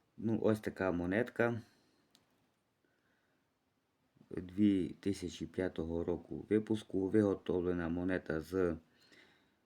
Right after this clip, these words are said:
алюмінієвої бронзи номіналом одна гривня.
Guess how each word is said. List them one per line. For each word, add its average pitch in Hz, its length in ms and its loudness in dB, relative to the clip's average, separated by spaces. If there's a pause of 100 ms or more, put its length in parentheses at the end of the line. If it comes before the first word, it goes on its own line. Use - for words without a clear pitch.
(180)
алюмінієвої 95 760 6
бронзи 117 640 4 (1300)
номіналом 92 600 0
одна 92 300 0
гривня. 82 400 -2